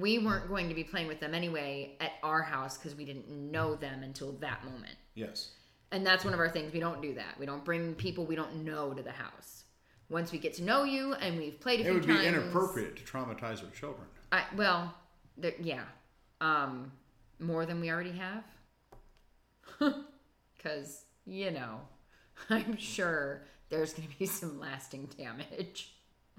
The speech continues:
Speaker 1: <laughs>
Speaker 2: Do we wanna talk about that for a brief
Speaker 1: No,
Speaker 2: second?
Speaker 1: that's on honesty. We will talk about that when we get to honesty.
Speaker 2: Hmm.
Speaker 1: Fucking asshole kid. <laughs> So,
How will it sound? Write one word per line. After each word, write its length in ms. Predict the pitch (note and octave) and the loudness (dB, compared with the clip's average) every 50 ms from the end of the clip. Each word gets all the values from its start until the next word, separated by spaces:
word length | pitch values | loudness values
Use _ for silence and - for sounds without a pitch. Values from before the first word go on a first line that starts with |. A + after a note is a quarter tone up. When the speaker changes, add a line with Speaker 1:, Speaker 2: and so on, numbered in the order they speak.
| - _ - | -20 _ -10
Speaker 1:
<laughs> 160 | C4+ - - | -10 -8 -8
Speaker 2:
Do 60 | - | -6
we 100 | A#2 A#2+ | -4 -2
wanna 200 | A#2+ A#2 A2+ G#2 | -2 -2 -4 -6
talk 260 | - - A2+ A#2 A#2 - | -4 -4 -4 -4 -4 -4
about 240 | A2+ A2 A2+ A2+ | -4 -6 -6 -4
that 160 | - A#2 A2+ - | -4 -4 -4 -4
for 100 | - A2+ | -6 -8
a 20 | |
brief 180 | G#2 - - G#3 | -6 -2 2 4
Speaker 1:
No, 80 | A#3 A#3 | 6 6
Speaker 2:
second? 100 | G3 E3+ F3 | 6 6 4
Speaker 1:
that's 160 | F3 F3 - | 2 2 2
on 140 | G3 F#3+ F3 | 2 2 4
honesty. 580 | - D#3+ D#3+ D3+ C3+ C3+ - - B2 G#2 - - - | 2 2 0 0 -2 -6 -8 -10 -10 -10 -10 -10 -10
We 100 | D3+ D3+ | -10 -8
will 160 | C#3+ D3 D3 | -6 -6 -6
talk 240 | D3 F#3 F3 D#3+ D#3+ | -2 0 0 0 2
about 220 | D#3 D#3+ D3 D3 | 0 -2 2 4
that 180 | E3 E3+ E3 D3 | 6 6 6 4
when 100 | D3 C#3+ | 2 -2
we 100 | C#3+ C3+ | -4 -6
get 140 | C3+ B2+ - | -6 -8 -10
to 100 | - - | -10 -10
honesty. 580 | B2 C3+ C3 B2+ C3 - - - - - C#3 - - - - - - - | -8 -8 -8 -10 -12 -12 -14 -16 -16 -18 -18 -20 -20 -20 -20 -20 -16 -14
Speaker 2:
Hmm. 60 | F3 | -14
Speaker 1:
Fucking 1200 | G#3 F#3+ F3 - - - - - - - - - - _ - - - - - - - - - - - - - - | -12 -12 -14 -16 -16 -18 -18 -20 -20 -20 -20 -20 -20 _ -20 -20 -20 -20 -20 -20 -20 -20 -20 -20 -20 -20 -20 -20
asshole 280 | - - - - - - | -20 -18 -16 -16 -16 -16
kid. 240 | - - - - - - - - - - - | -16 -16 -16 -16 -18 -20 -20 -20 -20 -20 -18
<laughs> 500 | - - - - E4 D#4 D#4+ - D5+ D#5+ D#5 - - - - - - B4 - - - - - - - - - - - - - - - - - - - - - - - | -16 -16 -14 -14 -16 -4 4 8 8 8 8 6 0 -10 -10 -6 -4 -4 -4 -6 -10 -18 -20 -20 -20 -20 -20 -20 -20 -20 -20 -18 -18 -18 -18 -20 -20 -20 -20 -14 -12
So, 720 | A3 - - - A#3+ A3+ A3+ A3 G#3+ G#3+ G#3+ G#3 G#3 - | -10 -2 4 10 12 12 12 12 10 8 4 2 0 -4